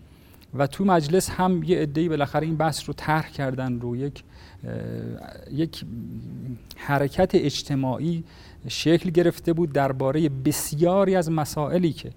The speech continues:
در عهد رضاخان ت-، تحمیل شده بود به کشور و الان مردم می‌خواستن اونا دیگه نباشن.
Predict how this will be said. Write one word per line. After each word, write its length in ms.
در 320
عهد 440
رضاخان 480
ت-، 560
تحمیل 380
شده 260
بود 160
به 100
کشور 480
و 100
الان 300
مردم 320
می‌خواستن 460
اونا 200
دیگه 200
نباشن. 500